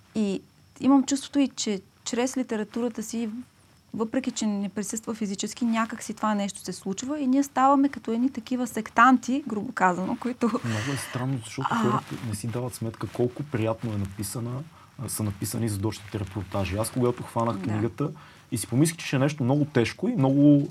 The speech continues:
Speaker 2: солидно, сериозно, документалистично и,
Speaker 1: О.
Speaker 2: и, и тегаво. И се бях подготвил за сега ще се сборя с тая книга и ще я прочета, защото е важната. Всъщност, аз в момента, в който почнах да я чета, започнах, понеже четох в електронен вид,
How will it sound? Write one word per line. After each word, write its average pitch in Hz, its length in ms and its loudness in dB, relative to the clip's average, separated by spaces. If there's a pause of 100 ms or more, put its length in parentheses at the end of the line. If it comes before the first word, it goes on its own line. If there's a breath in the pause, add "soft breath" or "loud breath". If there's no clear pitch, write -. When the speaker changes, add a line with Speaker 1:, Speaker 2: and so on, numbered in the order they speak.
Speaker 2:
солидно, 143 540 4
сериозно, 139 580 2
документалистично 113 1040 -2
и, 165 120 4
Speaker 1:
О. 147 160 -6 (260 loud breath)
Speaker 2:
и, 170 140 2 (220)
и 185 160 -2
тегаво. 160 440 6
И 98 40 2
се 120 120 -2
бях 160 200 4
подготвил 131 520 2
за 165 80 -2
сега 160 160 -4
ще - 120 -10
се 104 80 -2
сборя 101 320 2
с - 80 -8
тая 92 180 0
книга 104 220 -6
и - 20 -2
ще 113 140 -4
я - 80 -8
прочета, 101 320 -8
защото 98 360 -8
е 87 40 -8
важната. 120 420 2 (460 loud breath)
Всъщност, - 520 -6 (380 soft breath)
аз 147 260 4 (100)
в 120 140 -6
момента, 143 420 2
в 143 60 -4
който 147 280 2
почнах 131 380 -4
да 110 100 -2
я 107 60 -2
чета, 104 300 -6
започнах, 131 480 -4
понеже 123 300 -2
четох 110 340 -4
в 101 100 -6
електронен 107 520 0
вид, 117 180 0